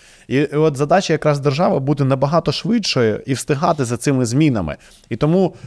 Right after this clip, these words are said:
е, питання в розвитку ребу потрібно пройти те ж саме, що ми пройшли з дронами. Відкрити максимально ринок, зробити конкуренцію, зробити так, щоб було багато гравців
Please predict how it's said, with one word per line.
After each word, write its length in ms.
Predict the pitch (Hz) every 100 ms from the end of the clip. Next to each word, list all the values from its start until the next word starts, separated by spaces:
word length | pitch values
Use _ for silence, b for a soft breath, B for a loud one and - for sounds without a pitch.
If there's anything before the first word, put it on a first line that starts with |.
| B -
е, 160 | 127
питання 520 | 123 139 170 180 147
в 500 | 131 120 120 135 131
розвитку 380 | 139 151 147 -
ребу 260 | 151 202 143
потрібно 360 | 123 147 143
пройти 280 | 123 139 165
те 160 | 147 143
ж 80 | -
саме, 220 | 147 135
що 120 | 135
ми 120 | 131
пройшли 320 | 123 120 127
з 40 | 110
дронами. 380 | 117 104 95 101
Відкрити 460 | 147 156 180 151
максимально 560 | 123 117 - 131 113 110
ринок, 280 | 151 120 101
зробити 380 | 117 147 160 131
конкуренцію, 680 | 123 110 120 131 139 - 98
зробити 300 | 127 151 147
так, 120 | 139
щоб 140 | 139
було 180 | 123 131
багато 340 | 120 127 123
гравців 400 | 113 117 - 131